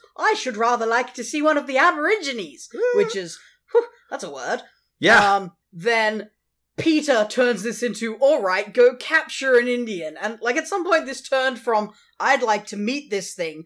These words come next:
Speaker 1: that I'm still shitty for treating like a fucking tourist attraction."
Speaker 2: <laughs>
Speaker 1: And then our hero takes that and turns it into, "Yeah, hunt them like animals." Jesus
Speaker 2: Uh-huh.
Speaker 1: fucking Christ.
Speaker 2: And, of course, listeners, I want to share with you a moment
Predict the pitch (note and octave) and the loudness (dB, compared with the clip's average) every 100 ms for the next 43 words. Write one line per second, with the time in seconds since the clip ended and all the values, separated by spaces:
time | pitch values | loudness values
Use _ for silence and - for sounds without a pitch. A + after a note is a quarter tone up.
0 | _ F#3+ G3+ G#3 - E4+ D#4+ - - - | _ -6 -4 -4 -8 -8 -6 -8 -6 -4
1 | G3 F#3 G#3 F3 G#3+ G#3 G3+ F#3+ E3+ A#3+ | -6 -10 -14 -8 -8 -6 -6 -6 -6 -8
2 | G3+ F#3 G3 B3+ A#3 - F3+ F3 D#3 - | -8 -12 -8 -2 -2 -2 -6 -4 -2 -4
3 | - G3 G3+ - A3+ - - - D4+ D#4+ | -4 -4 -4 -6 -8 -8 -8 -2 2 2
4 | D#4+ F4+ F4 E4+ - D4+ E4 E4+ - - | 2 0 0 -2 0 2 4 2 2 -2
5 | F#4 A3 B3 A3+ - C#4+ D#4 - A#3 A3 | 2 6 8 6 4 2 2 0 0 0
6 | A#3+ - B3+ B3+ A3+ B3+ C4 C4+ B3+ - | -2 -2 0 0 0 -4 -4 -4 -4 -6
7 | - A#4 B4 C#4 - F#4+ - A#4+ A4+ A4 | -4 4 6 6 6 4 4 2 2 6
8 | G4+ E4 C#4 A#3 G#3 B3 - A#3 - - | 6 8 4 4 0 -8 -10 -10 -10 -14
9 | - - - - - D#3 D3+ - D#3 G#3+ | -14 -14 -16 -8 2 4 6 2 0 4
10 | A#3+ C#4 - D#4 D#4 D#4+ C4+ B3 G#3+ F3+ | 4 4 -2 -4 -4 -4 -8 -8 -8 -8
11 | E3 D#3+ - - G3+ A#3 C#4+ D4+ C4+ G#3+ | -8 -14 -18 -6 0 0 0 -4 -8 -6
12 | C#4+ C#4+ D#4+ E4 - - - _ _ - | 0 2 2 0 -2 -4 -10 _ _ -20
13 | - A#3 - A#3 A3+ A#3 A#3 A3 - G3+ | -4 -4 0 0 2 2 4 4 4 2
14 | G3 D#3+ F3+ D#3 B2+ B2 A#2+ | 2 0 2 2 2 2 -2